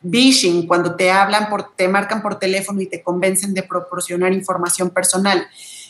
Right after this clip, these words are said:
El tema de la ingeniería social, lo que hace complicado el entorno es que es una técnica que explota las debilidades de las personas, no la debilidad de la tecnología, del sistema per se.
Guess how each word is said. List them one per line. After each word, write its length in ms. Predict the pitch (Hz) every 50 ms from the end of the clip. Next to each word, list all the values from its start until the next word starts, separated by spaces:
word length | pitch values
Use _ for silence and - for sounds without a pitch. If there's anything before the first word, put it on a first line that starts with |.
| -
El 160 | - 220 214 -
tema 200 | 269 277 302 311
de 60 | 285
la 80 | 240
ingeniería 500 | 214 202 208 202 196 190 190 196 202 214
social, 600 | 214 - 240 233 - 226 214 202 196 208 - - - -
lo 260 | - 196 196 190 190 190
que 160 | - 190 190
hace 360 | 196 214 208 - - 240 -
complicado 760 | - 196 190 170 - 185 180 170 - - - 202 202 202 208
el 140 | 214 214 196
entorno 640 | 185 180 180 180 - 202 202 196 190 190 190 208 - - - - - - - -
es 220 | - 214 214 214
que 140 | 214 247 247
es 140 | 240 233 254
una 260 | 254 240 214 202 208
técnica 460 | - 220 214 214 220 220 214 233 220
que 80 | 220 202
explota 500 | 185 - - - - 202 202 196 202 202
las 220 | 208 202 190 185
debilidades 580 | 185 185 180 185 180 180 190 190 196 202 208 202
de 80 | 208 185
las 240 | 175 175 175 -
personas, 720 | - - 180 170 175 - - 190 185 170 147 - - - -
no 160 | 196 196 202
la 160 | 202 208 208
debilidad 420 | 202 190 180 175 170 175 180 185 180
de 60 | 190
la 220 | 190 185 180 180
tecnología, 640 | - - - 170 170 170 170 170 - - 180 - - - _ _ _ -
del 140 | 185 175 180
sistema 600 | - - 165 - - - 202 190 190 190 190 -
per 140 | 175 170 165
se. 300 | - - 180 170 170